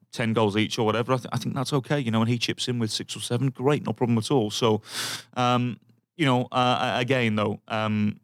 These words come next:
I say that, I, I would expect more from Darwin, though.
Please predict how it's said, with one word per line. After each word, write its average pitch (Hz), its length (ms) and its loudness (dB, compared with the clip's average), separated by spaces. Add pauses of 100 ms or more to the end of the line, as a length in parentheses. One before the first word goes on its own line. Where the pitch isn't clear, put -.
(240)
I 120 80 0
say 151 260 2
that, 107 320 -2 (840)
I, 117 140 0
I 107 140 4
would 120 160 4
expect - 340 -2
more 123 160 4
from 117 160 -4
Darwin, 104 380 2
though. 101 160 -6